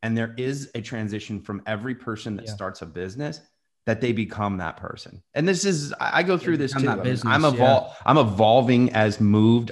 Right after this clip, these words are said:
Speaker 1: Entrepreneur evolved. I'm becoming more of that person.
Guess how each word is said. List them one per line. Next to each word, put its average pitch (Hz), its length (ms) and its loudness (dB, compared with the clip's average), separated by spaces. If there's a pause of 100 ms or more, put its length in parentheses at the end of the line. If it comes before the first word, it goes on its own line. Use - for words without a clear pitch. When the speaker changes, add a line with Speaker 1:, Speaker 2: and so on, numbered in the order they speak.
Speaker 1:
Entrepreneur 107 600 0
evolved. 95 600 0 (240)
I'm 101 280 0
becoming 113 800 2
more 110 300 4
of 101 160 0
that 92 280 -2
person. 101 440 -4